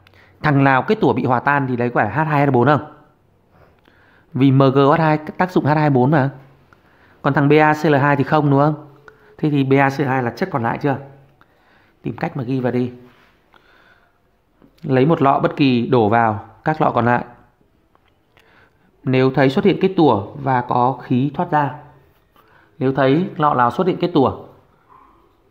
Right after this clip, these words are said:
thì là M G O H hai. À, thì là M G C L hai. Nếu thấy có khí thì là N H bốn C L. Nếu thấy có khí là N H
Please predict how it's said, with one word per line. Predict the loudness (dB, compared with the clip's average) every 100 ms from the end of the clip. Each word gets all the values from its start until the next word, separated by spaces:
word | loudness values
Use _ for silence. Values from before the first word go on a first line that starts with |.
| _
thì | -10 -4
là | -2
M | -2
G | -2 0
O | 0 0
H |
hai. | 0 -2 -4 -12 _ _ _ _ _ _ _ _ _ _ -20 -20 -10
À, | -6
thì | 0
là | 0 2
M |
G | 2 2 0 0
C |
L | 0
hai. | 2 0 -2 -8 -20 _ _ _ -20 -20 -18 -20 -20 -20 _ -20 _ _ _ _ _ _ _ _ _ _ _ _ _ _ -2
Nếu | 0
thấy | 2 0
có | -2
khí | 0 0 2 0 -4 -20 -10
thì | -6
là | -2
N |
H | 0 0 0
bốn | -2
C | 0
L. | 0 2 0 -4 -12 _ _ _ _ _ _ _ _ _ _ _ _ _ _ _ _ _ _ _ _ _ _ _ _ _ _ _ _ _
Nếu | -4 -2
thấy | 0 -2
có | -2
khí | -2 0 0 -2 -6 -14
là | -8 -4
N |
H | -2